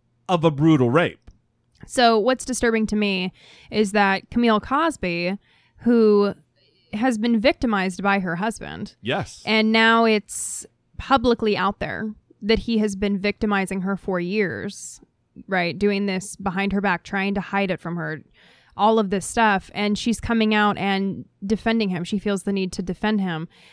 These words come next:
Speaker 2: I mean, I almost, I feel sad by that. It
Speaker 1: Yeah.
Speaker 2: makes me feel sad because I wonder what's going on there.
Speaker 1: Well, it's,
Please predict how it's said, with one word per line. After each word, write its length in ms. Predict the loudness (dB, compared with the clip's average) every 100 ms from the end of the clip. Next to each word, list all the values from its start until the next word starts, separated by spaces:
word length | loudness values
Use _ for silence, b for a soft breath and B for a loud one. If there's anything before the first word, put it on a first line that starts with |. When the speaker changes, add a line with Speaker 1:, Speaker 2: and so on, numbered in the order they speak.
| b
Speaker 2:
I 80 | 0
mean, 140 | 2
I 120 | 2
almost, 380 | 2 0 -4 -8 -2
I 100 | -2
feel 560 | 2 4 4 4 0
sad 640 | -2 -2 0 0 -4 -10 -8
by 220 | -4 -4
that. 280 | -4 -10 -12 _ 0
It 80 |
Speaker 1:
Yeah. 80 | 2
Speaker 2:
makes 120 | 4
me 120 | 2 0
feel 180 | 0
sad 540 | -2 -2 -2 -4 -10 -14 _
because 260 | -2 2 4
I 80 |
wonder 280 | 4 4 4
what's 220 | 2 0
going 280 | -2 -2 -2
on 200 | -4 -6
there. 340 | -8 -8 -8 -10 _ _ _ _ _
Speaker 1:
Well, 320 | 0 2 2 0
it's, 300 | -4 -14